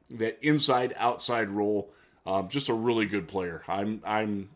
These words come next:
I've, I've been impressed. Uh, I, they, technically, Western Michigan is the closest D one program to me. I have seen them in person a lot.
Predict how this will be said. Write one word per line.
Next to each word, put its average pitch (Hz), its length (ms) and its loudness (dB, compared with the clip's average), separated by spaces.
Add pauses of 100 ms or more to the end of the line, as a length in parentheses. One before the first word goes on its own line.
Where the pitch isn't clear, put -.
(180)
I've, 113 200 -2
I've 131 160 2
been 139 120 8
impressed. 131 420 4
Uh, 110 60 -6
I, 113 400 0 (720)
they, 131 340 6
technically, 180 600 2
Western 160 340 6
Michigan 151 260 6
is 131 160 6
the 117 80 2
closest 120 440 2
D 123 100 4
one 107 180 2
program 180 400 6
to 165 160 4
me. 143 220 4 (360)
I 113 140 6
have 170 220 4
seen 170 240 2
them 139 180 6
in 123 140 0
person 170 400 6
a 117 80 -2
lot. 160 440 4